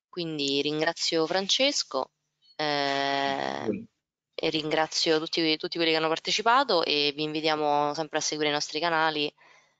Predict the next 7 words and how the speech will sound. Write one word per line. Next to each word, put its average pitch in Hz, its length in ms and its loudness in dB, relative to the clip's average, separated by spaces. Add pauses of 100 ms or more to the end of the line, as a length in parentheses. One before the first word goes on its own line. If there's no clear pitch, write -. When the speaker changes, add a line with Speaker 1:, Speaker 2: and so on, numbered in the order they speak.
(160)
Speaker 1:
eh, 143 240 -4
social 151 760 2
per, 135 200 -2
ehm, 131 720 -2 (1120)
per, 135 140 -4
insomma, 135 440 -2
mm, 139 180 -8